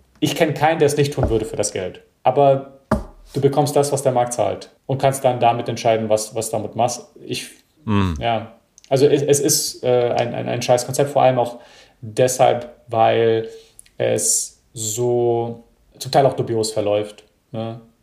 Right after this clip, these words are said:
Speaker 1: Oder auch zu, so auf eine Art und Weise, vor allem auch jetzt, wo wir das in der Corona-Pandemie gesehen haben, die dann ausgetragen wird mit einer, ja, sagen wir es, wie es ist, ein bisschen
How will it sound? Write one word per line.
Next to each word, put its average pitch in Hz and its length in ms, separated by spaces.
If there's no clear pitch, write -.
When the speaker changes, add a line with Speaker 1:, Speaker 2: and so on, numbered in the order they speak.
Speaker 1:
Oder 120 180
auch 123 240
zu, - 380
so 107 760
auf 120 240
eine 120 320
Art 120 240
und 120 140
Weise, 117 800
vor 123 120
allem 123 160
auch 123 220
jetzt, 127 220
wo 120 80
wir 120 80
das 117 180
in 123 60
der 110 100
Corona-Pandemie 123 840
gesehen 117 460
haben, 107 680
die 113 120
dann 101 640
ausgetragen 123 920
wird 113 380
mit 110 240
einer, 107 680
ja, 95 420
sagen 110 220
wir - 20
es, - 160
wie - 40
es - 100
ist, 110 380
ein 110 180
bisschen 107 480